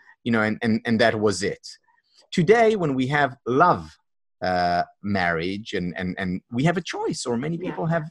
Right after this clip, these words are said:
Speaker 1: have a choice in most places around the world. And they're saying, "Okay, well, if I go with her or him, but,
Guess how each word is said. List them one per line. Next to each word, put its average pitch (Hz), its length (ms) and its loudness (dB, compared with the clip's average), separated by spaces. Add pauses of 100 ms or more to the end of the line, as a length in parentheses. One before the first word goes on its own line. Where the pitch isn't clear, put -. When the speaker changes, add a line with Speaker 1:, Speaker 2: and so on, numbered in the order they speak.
Speaker 1:
have 165 160 -4
a 165 60 -6
choice 190 320 -2
in 127 100 -2
most 170 280 2 (160)
places 104 340 -4
around 113 300 2
the 151 80 -2
world. 185 360 2 (760)
And 123 120 2
they're 135 120 4
saying, 147 280 -2
"Okay, 170 180 -8
well, 180 320 0
if - 160 -8
I 147 100 0
go 202 180 -2
with 196 240 0 (140)
her 165 320 0
or 131 240 -2
him, 175 340 -2
but, 143 160 -6